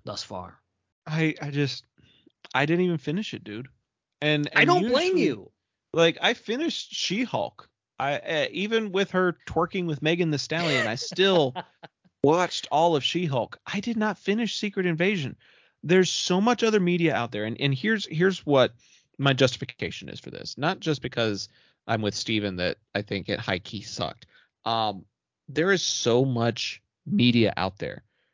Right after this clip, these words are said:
Speaker 2: Like, I'm looking at the stuff that I wrote down on the show notes. I'm looking at the stuff that you're writing down in the show notes. There is so much media out there to consume that I decided I was done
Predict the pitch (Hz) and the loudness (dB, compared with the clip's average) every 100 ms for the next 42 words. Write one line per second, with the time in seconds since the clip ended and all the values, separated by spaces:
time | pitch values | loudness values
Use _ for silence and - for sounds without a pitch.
0 | _ _ 117 110 123 131 151 165 151 123 | _ _ -2 -2 -2 2 2 2 2 0
1 | - 123 113 147 131 - 95 110 127 123 | 0 -6 -6 -6 -8 -6 -2 2 2 2
2 | 131 127 120 - 123 120 117 101 107 101 | 0 -2 -2 -2 -2 -2 -4 -6 -6 -6
3 | 95 92 - 90 - 110 117 135 139 131 | -8 -8 -8 -8 -10 -4 2 4 4 2
4 | - 127 123 117 117 117 104 - 107 104 | 2 2 2 0 0 0 -4 -6 -6 -4
5 | 101 101 - _ _ _ - 123 120 110 | -6 -8 -14 _ _ _ -6 -2 -2 -2
6 | - - 139 151 170 151 143 - 113 120 | -6 -4 0 2 2 0 0 -2 -2 -2
7 | 120 107 95 - 98 107 - 113 110 - | 0 0 0 0 -2 -2 -2 -2 -2 -6
8 | - 101 - - 101 76 71 - _ _ | -10 -8 -6 -4 -4 -6 -10 -18 _ _
9 | _ _ _ _ - 110 - 113 117 139 | _ _ _ _ -2 -2 -2 -4 0 0
10 | 160 - 107 92 92 90 - 101 104 101 | -2 -4 -6 -4 -4 -6 -4 -2 0 -2
11 | 98 - - 92 92 104 127 | -6 -8 -4 -4 -4 -6 -6